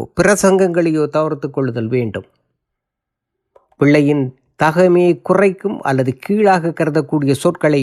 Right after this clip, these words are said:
பாவிக்கக்கூடாது. முட்டாள், மோடு, மடையன், மக்கு, உனக்கு ஒன்றும் தெரியாது, நாயே, பேயே, போடா,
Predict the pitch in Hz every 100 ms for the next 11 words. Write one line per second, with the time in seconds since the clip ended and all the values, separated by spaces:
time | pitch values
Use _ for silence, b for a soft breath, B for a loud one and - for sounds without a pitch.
0 | 120 - 139 135 127 113 127 120 117 -
1 | _ _ _ _ _ - - - 131 -
2 | 151 160 - _ _ _ _ 120 127 143
3 | 147 170 190 _ _ - 117 131 147 156
4 | 180 _ _ - 117 123 135 139 175 190
5 | 202 _ _ 123 143 160 170 170 170 165
6 | 160 165 170 165 165 185 _ _ _ _
7 | - 117 127 147 165 175 208 - _ -
8 | 147 170 175 196 214 _ _ 110 143 170
9 | 170